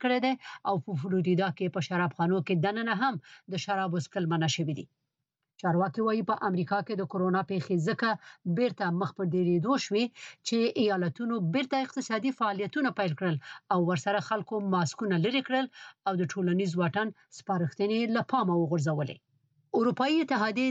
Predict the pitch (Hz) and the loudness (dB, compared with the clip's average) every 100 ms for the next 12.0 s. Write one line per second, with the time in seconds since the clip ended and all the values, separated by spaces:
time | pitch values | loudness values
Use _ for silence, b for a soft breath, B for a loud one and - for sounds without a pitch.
0 | 208 208 190 262 254 180 226 170 185 - | 0 -2 2 2 2 0 0 0 0 0
1 | 226 233 214 196 185 185 185 180 202 226 | 0 0 0 0 2 2 2 2 0 0
2 | 214 185 135 - 254 185 175 226 254 - | 0 0 -2 -4 -4 -2 -2 0 -2 -2
3 | 180 294 - 226 214 - 170 196 196 202 | -2 -2 -2 -4 -4 -2 -2 0 0 0
4 | 196 254 - 202 196 170 B - 208 196 | 0 0 0 0 0 0 B -6 -2 0
5 | 175 196 185 180 180 170 - 170 170 196 | 2 2 2 0 0 0 -2 -4 -2 -2
6 | 208 226 226 B B - 180 - 330 285 | -2 -2 -4 B B -6 -4 -2 0 0
7 | 214 208 196 185 190 156 185 180 185 180 | 2 2 2 0 0 0 -2 -2 -2 0
8 | 180 175 190 160 B B - 180 170 170 | 0 0 0 -2 B B -2 0 2 0
9 | - 202 196 170 180 175 160 202 202 - | 0 0 0 0 0 0 0 -2 -2 -2
10 | 180 180 156 208 185 151 233 254 202 214 | 0 2 2 2 2 0 -2 -2 -2 -6
11 | b - 214 262 190 175 139 180 170 180 | b -10 -2 0 2 0 0 0 2 2